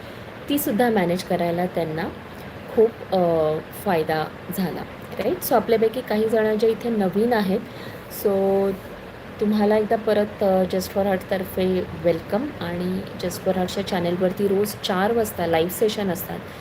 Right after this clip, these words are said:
जिथे तुम्ही तुमचा मधुमेह कसा मॅनेज करायचा, डायबिटीज कसा मॅनेज करायचा, वेट लॉस, मेटाबॉलिक हेल्थ या स-, सारख्या, अ,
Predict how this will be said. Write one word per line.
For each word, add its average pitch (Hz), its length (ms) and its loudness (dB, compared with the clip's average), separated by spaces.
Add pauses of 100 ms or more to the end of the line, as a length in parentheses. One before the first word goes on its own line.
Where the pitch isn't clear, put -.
(340)
जिथे 214 360 6
तुम्ही 196 300 2
तुमचा 190 460 0
मधुमेह 208 560 2
कसा 190 280 0
मॅनेज 160 320 -2
करायचा, 165 400 -6
डायबिटीज 180 500 0
कसा 190 200 -2
मॅनेज 180 320 -2
करायचा, - 440 -4 (500)
वेट 214 200 8 (100)
लॉस, 165 340 -2
मेटाबॉलिक 196 460 -2 (120)
हेल्थ 170 380 -8
या 196 460 0
स-, - 460 -8
सारख्या, 196 440 0 (640)
अ, 175 400 4